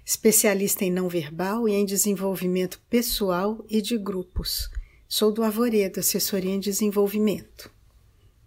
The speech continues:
Chegamos ao nosso sétimo encontro com mais um segredo pra falar só no seu ouvido.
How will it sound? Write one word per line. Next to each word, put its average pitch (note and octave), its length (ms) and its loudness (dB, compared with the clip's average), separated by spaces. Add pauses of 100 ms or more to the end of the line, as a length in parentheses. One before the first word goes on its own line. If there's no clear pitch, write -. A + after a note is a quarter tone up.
(1000)
Chegamos C4+ 680 2
ao A#3+ 140 4
nosso A#3+ 360 2
sétimo B3 680 0
encontro G3+ 720 0
com - 200 -4
mais G3+ 540 0
um G#3+ 80 2
segredo G3 760 2
pra G3 220 0
falar G#3 400 -2
só - 480 0
no A#3 140 2
seu B3 360 0
ouvido. F3+ 680 -6